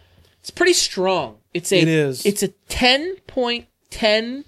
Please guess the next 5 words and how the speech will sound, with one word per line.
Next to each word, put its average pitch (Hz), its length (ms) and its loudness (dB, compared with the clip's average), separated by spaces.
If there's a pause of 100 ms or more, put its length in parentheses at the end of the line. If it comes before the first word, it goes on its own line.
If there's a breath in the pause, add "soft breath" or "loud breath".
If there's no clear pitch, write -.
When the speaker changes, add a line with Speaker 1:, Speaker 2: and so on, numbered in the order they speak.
(260)
Speaker 1:
percent. - 1000 -4 (680)
It's, 165 260 -10
it's 160 240 -12
definitely 196 540 -4
got 175 420 -4